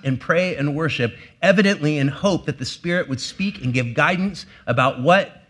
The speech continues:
they should or should not do next. And what the Spirit planned for this church was the greatest missionary breakthrough in the history of the world.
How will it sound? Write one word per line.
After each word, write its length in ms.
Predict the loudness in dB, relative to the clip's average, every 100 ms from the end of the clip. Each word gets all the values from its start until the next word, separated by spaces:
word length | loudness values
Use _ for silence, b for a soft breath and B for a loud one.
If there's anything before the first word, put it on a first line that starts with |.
| _ _ _ -4
they 140 | -4
should 640 | -2 -4 -2 0 0 0 -6 -8
or 80 | -6
should 240 | -4 -2
not 340 | 2 2 0 0
do 180 | 2
next. 460 | 2 0 -6 -18 -20 _ _ _ _ _ _ _ _ _ _ _ _ _ _ _ _ _ _ _ _
And 240 | -2 2 4
what 440 | 6 4 2 -14 -20 _ _ _ -12
the 80 |
Spirit 560 | -10 -8 -4 0 0 -4
planned 480 | -2 0 2 0 -2
for 140 | -4
this 200 | -4 -6
church 520 | -8 -2 -2 -2 -6
was 160 | -10 -8
the 80 | -8
greatest 540 | -6 -4 -2 -4 -4
missionary 440 | -6 -4 -4 -4 -4
breakthrough 540 | -4 -4 -6 -8 -8
in 80 | -8
the 60 |
history 300 | -8 -12 -10
of 80 | -12
the 60 | -10
world. 340 | -12 -12 -12